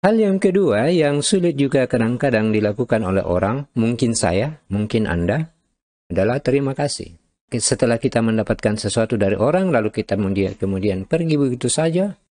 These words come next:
tanpa mengucapkan terima kasih. Maka saya kadang-kadang seperti ini. Setelah saya membantu orang, lalu dia menguc-, eh, lupa mengucapkan terima kasih,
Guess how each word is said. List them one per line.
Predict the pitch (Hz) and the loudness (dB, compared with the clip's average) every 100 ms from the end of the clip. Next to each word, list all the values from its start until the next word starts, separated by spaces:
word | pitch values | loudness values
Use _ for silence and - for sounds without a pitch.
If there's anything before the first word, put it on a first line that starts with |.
| _ | _
tanpa | 107 120 139 131 | -2 0 0 0
mengucapkan | 104 95 92 - 113 113 | 0 0 -2 -2 -2 -2
terima | 98 95 92 | -2 -2 -4
kasih. | - 90 - 80 87 - _ _ _ - - - | -4 -8 -6 -10 -10 -18 _ _ _ -20 -20 -8
Maka | 98 135 131 | -2 0 2
saya | 143 147 | 2 2
kadang-kadang | 139 120 120 110 127 131 127 120 | 2 0 0 0 2 0 -2 -2
seperti | - - - 107 95 | -4 -4 -2 0 0
ini. | 90 82 _ _ - | -2 -10 _ _ -6
Setelah | 107 110 113 | -2 0 0
saya | 117 117 | 0 0
membantu | 113 104 104 104 101 | 2 2 0 0 2
orang, | 95 120 151 156 - _ _ _ - | 2 2 0 -4 -6 _ _ _ -2
lalu | 104 104 104 117 | 0 2 2 2
dia | 113 | 2
menguc-, | 104 104 95 - | 0 -2 -4 -6
eh, | 92 98 | -2 0
lupa | 120 120 113 | 0 0 0
mengucapkan | 101 98 90 95 - 95 | 0 -2 -2 -4 -2 -4
terima | 98 98 95 | -2 -2 0
kasih, | 104 - 156 | -2 0 -2